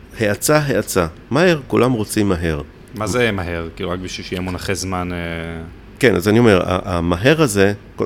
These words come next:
Speaker 1: קודם כל ההבנה שרוצים לעשות את זה מהר, ואז מזה נגזר איזשהו, אה, קבוע זמן. צריך להבין שיש פה תהליך של למידה.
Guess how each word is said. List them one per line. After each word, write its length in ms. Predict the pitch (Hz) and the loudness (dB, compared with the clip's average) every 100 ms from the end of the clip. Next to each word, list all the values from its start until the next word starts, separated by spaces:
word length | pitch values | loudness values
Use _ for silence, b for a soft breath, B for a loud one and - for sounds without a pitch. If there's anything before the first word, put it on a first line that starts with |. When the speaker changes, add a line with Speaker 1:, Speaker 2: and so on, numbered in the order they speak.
| - | 0
Speaker 1:
קודם 200 | 135 151 | 2 4
כל 140 | 156 | 4
ההבנה 360 | 120 98 104 131 | 4 4 4 2
שרוצים 360 | 113 98 - 110 | 0 -2 0 0
לעשות 260 | 98 98 | -2 -8
את 100 | 98 | -8
זה 80 | 92 | -2
מהר, 360 | 90 87 87 73 71 - - 92 | -2 0 0 -2 -8 -18 -16 -14
ואז 460 | 90 104 135 143 | -6 -4 0 0
מזה 240 | 127 110 120 | 0 0 2
נגזר 480 | 117 98 101 101 | 2 2 2 2
איזשהו, 460 | 98 92 92 101 90 B B B - | -2 -4 -2 0 -2 B B B -2
אה, 140 | 92 90 | 0 0
קבוע 280 | - 92 92 | 2 6 6
זמן. 240 | 82 80 69 | 6 0 -2
צריך 180 | - 95 | -8 -6
להבין 320 | 92 117 175 | 0 2 2
שיש 180 | - 101 | 0 -6
פה 120 | - | -6
תהליך 340 | - 82 87 - | -4 -4 -4 0
של 200 | 101 95 - - - | 0 -2 -10 -12 -2
למידה. 400 | 92 87 82 | 2 2 0